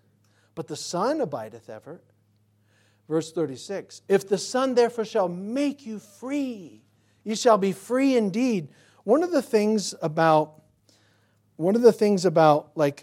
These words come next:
okay, so when we accept Jesus as our Savior, we get forgiven of our sins. It doesn't mean we don't struggle again,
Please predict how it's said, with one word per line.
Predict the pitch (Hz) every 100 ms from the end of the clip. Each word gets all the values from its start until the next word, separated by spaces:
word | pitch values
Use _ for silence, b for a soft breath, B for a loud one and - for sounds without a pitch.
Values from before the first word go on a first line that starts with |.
| -
okay, | 160 180 156
so | -
when | 160 175
we | 165 170
accept | 165 - 196 151
Jesus | 190 170 143
as | 170 156
our |
Savior, | 147 190 160
we | 143 160
get | 165 160
forgiven | - 147 180 180
of | 160
our | 143
sins. | - 190 170 156
It |
doesn't | 143 196 196
mean | 175 160
we | 151
don't | 135 123
struggle | - 233 202
again, | 139 127 110 139